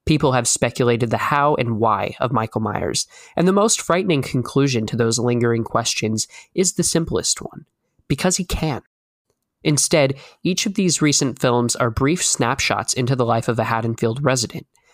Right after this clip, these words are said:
Halloween Ends might be the longest of the three, clocking in at one hundred and eleven minutes, just shy of two hours, but each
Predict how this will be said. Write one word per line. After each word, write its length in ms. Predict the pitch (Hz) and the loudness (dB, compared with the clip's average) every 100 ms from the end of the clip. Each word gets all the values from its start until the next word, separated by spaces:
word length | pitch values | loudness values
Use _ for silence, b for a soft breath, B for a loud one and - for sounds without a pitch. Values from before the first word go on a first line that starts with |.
| _ - | _ -2
Halloween 420 | 135 135 131 131 | 2 4 4 4
Ends 320 | 123 123 151 | 2 2 2
might 180 | 131 117 | 0 0
be 100 | 123 | 0
the 100 | 113 | 0
longest 500 | 120 160 202 151 - | 2 2 2 0 0
of 120 | 127 | 0
the 80 | 123 | -2
three, 400 | - 120 110 120 B B - | -2 -2 0 -4 B B 0
clocking 320 | 143 135 139 | 0 2 0
in 280 | 127 123 123 B B | 2 0 -2 B B
at 160 | 123 | -2
one 280 | 127 127 151 | -2 0 0
hundred 280 | 156 160 143 | 2 0 2
and 140 | 135 | 2
eleven 340 | 123 117 117 117 | 2 2 0 0
minutes, 420 | 113 117 139 - | 0 0 0 -2
just 220 | - 123 | -2 -2
shy 260 | - 131 117 | 0 0 0
of 120 | 113 | 0
two 240 | - 131 | 0 2
hours, 480 | 113 110 110 156 185 - B B | 2 2 2 2 0 -6 B B
but 160 | 160 160 | -2 2
each 260 | 196 - | 0 0